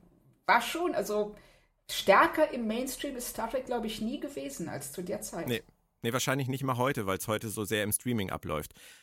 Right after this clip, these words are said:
Speaker 2: Aber die Frage,
Speaker 1: Richtig.
Speaker 2: die Frage, die halt daraus entstanden ist für uns, ist, würde denn Deep Space Nine den Test der Zeit bestehen, wenn man sie heute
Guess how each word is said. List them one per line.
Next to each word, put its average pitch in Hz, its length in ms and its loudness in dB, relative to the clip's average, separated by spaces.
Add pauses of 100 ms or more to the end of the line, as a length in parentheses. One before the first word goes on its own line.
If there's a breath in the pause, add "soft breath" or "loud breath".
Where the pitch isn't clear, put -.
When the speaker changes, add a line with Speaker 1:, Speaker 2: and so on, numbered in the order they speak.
(100 loud breath)
Speaker 2:
Aber 117 380 4 (180)
die 127 80 0
Frage, 147 440 4
Speaker 1:
Richtig. - 180 -6
Speaker 2:
die 123 100 -2
Frage, 151 340 4
die 143 200 0
halt 127 180 2
daraus 123 260 2
entstanden 113 460 0
ist 131 160 0
für 143 140 -2
uns, 135 240 0
ist, - 240 0 (420 soft breath)
würde 156 340 4
denn 135 180 0
Deep 127 180 0
Space - 280 0
Nine 113 320 0
den 127 140 0
Test - 260 0
der 135 120 -2
Zeit 117 260 -2
bestehen, 147 640 2
wenn 127 160 2
man 120 120 2
sie 110 180 0
heute 175 460 0